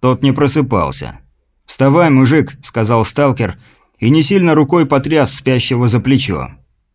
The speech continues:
Наёмник не отреагировал. Тогда сталкер склонился над лежащим человеком проверить состояние. «Ну, давай же, подымай свой зад», пробормотал Айс. Грешник никак не хотел просыпаться.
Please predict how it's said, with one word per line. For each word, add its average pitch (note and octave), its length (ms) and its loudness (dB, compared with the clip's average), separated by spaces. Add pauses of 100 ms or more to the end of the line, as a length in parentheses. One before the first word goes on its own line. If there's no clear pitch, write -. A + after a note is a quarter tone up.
(280)
Наёмник A2 640 2
не B2+ 100 2
отреагировал. B2 840 0 (600)
Тогда C#3+ 300 2
сталкер E3+ 440 0
склонился D#3+ 580 0
над B2+ 200 2
лежащим C3 540 2
человеком B2+ 640 2
проверить A#2+ 480 0
состояние. F#2+ 960 -4 (760)
«Ну, C3 380 2 (380)
давай C#3+ 580 2
же, C3+ 180 2
подымай D3+ 600 2
свой C#3+ 240 2
зад», C3+ 420 0
пробормотал A2 680 0
Айс. G#2 440 -2 (1000)
Грешник D#3+ 640 2
никак D#3+ 420 0
не A2+ 80 0
хотел A#2 400 0
просыпаться. G#2+ 840 -4